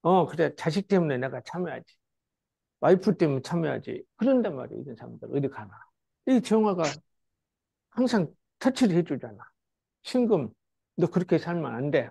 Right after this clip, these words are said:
하고 화급금, 화급금 해주고 있잖아, 지금. 그러잖아.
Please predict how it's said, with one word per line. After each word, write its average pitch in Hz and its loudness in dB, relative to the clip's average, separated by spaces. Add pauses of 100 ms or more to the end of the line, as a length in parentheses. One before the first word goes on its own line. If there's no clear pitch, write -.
하고 165 -10
화급금, 190 -4
화급금 165 -6
해주고 160 0
있잖아, 147 -8
지금. - -18 (880)
그러잖아. 156 -4